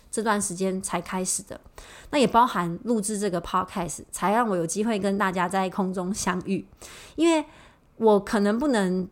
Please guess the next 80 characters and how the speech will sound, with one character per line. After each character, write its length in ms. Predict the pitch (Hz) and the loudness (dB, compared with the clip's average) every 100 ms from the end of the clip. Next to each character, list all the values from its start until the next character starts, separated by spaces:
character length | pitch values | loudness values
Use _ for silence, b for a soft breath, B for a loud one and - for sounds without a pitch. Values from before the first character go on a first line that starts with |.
| - | 0
决 180 | 190 | 2
定 180 | 185 240 | 2 0
什 120 | 202 | 0
么 100 | 175 | 0
时 100 | 180 | 0
候 80 | 185 | 0
要 260 | 196 202 190 | 2 4 2
解 220 | - 180 | 0 -4
封， 200 | 165 175 | -2 -4
没 140 | 175 | 0
有 80 | 202 | 0
人 120 | 180 | 0
可 120 | 175 180 | 0 -2
以 100 | 160 _ _ | -4 _ _
决 140 | - 170 | -4 0
定 160 | 185 | 0
啦， 140 | 175 160 | -2 -2
就 100 | 196 | -2
只 180 | 180 175 | -2 -2
有 120 | 170 | 0
那 120 | 175 | 0
个 220 | 175 175 165 | 0 -2 -4
政 160 | - 202 | 0 0
府 140 | 185 | 0
的 120 | 165 160 | -6 2
高 200 | 185 180 | 4 4
官 200 | 180 175 | 2 0
嘛。 200 | 180 - B B | -2 -8 B B
但 100 | 320 | 2
是 80 | 302 | 2
我 60 | |
可 140 | 202 247 | 4 2
以 60 | |
决 180 | - 190 | 2 2
定 200 | 196 233 | 2 2
呢， 280 | 202 196 190 | 2 0 0
我 100 | 190 | 0
的 100 | 190 | 0
podcast 380 | 190 233 254 - | 0 -2 -2 -4
要 120 | 185 | -2
录 140 | 202 208 | 0 -2
什 100 | 180 | -2
么 80 | 180 | 0
内 200 | 277 190 | 0 0
容， 200 | 151 160 | -2 0
我 80 | |
要 80 | 180 | 0
跟 140 | 196 196 | 2 2
大 80 | |
家 140 | 190 185 | 2 2
分 200 | 190 190 | 0 -2
享 300 | 196 175 - 170 | -2 -4 -6 -6
什 200 | - 147 | -4 -4
么， 260 | 151 131 B B B B _ - | -4 -8 B B B B _ -6
然 180 | 180 190 | -2 0
后 300 | 220 214 196 | 2 2 2
我 100 | 185 | 2
今 120 | 214 | 2
天 100 | 233 | 2
要 100 | 226 | 2
想 200 | 220 170 | 0 -2
要 60 | 180 | 0
做 140 | 220 | 0
什 160 | 208 175 | 0 -2
么 120 | 175 | -4
运 200 | 233 190 | 0 0
动， 180 | 175 175 - B B B | 0 -4 -6 B B B
我 80 | 202 | -2
就 100 | 277 | 0
从 220 | 277 202 | 2 4
这 60 | 254 | 4
些 140 | 247 | 4
小 220 | 240 160 | 2 0
地 160 | 165 233 | 0 -2
方 180 | 214 202 | 0 0
我 80 | 175 | 0
可 160 | 233 | 0
以 40 | 226 | 0
决 220 | - 170 | 0 0
定 420 | 202 208 170 175 | 0 0 0 -6